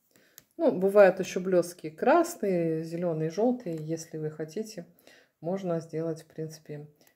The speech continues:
и красные, и жёлтые, и зелёные, и синие, да, такие веточки.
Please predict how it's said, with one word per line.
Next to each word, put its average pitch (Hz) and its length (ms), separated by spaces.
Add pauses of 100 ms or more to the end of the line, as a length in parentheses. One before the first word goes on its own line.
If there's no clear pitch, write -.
(100)
и 151 80
красные, 165 640
и 147 140
жёлтые, 151 460
и 143 40
зелёные, 151 500
и 139 40
синие, 156 520
да, 147 160 (160)
такие 147 280
веточки. 147 600